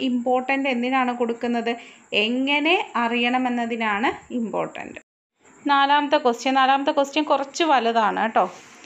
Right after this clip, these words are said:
കാണാൻ പറ്റുന്നുണ്ടല്ലോ അല്ലേ? നിങ്ങളൊന്ന് കമൻറ്റ് ചെയ്തേക്കണേ വീഡിയോ ക്ലിയർ ആണോ എന്നുള്ളത്.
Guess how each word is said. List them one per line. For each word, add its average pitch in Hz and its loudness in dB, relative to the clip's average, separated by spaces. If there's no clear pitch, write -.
കാണാൻ 294 6
പറ്റുന്നുണ്ടല്ലോ 247 2
അല്ലേ? 254 4
നിങ്ങളൊന്ന് 262 0
കമൻറ്റ് 254 2
ചെയ്തേക്കണേ 220 0
വീഡിയോ 240 0
ക്ലിയർ 220 4
ആണോ 208 0
എന്നുള്ളത്. 196 -2